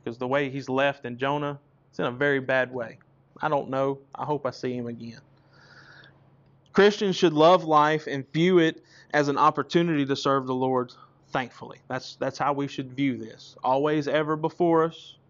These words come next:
Death is gonna be a sweet release from this sinful world. But God's will is that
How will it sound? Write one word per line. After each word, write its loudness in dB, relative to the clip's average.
Death 0
is -6
gonna -2
be -2
a -2
sweet -4
release -2
from -6
this -6
sinful -4
world. -4
But -2
God's 0
will -2
is -6
that -4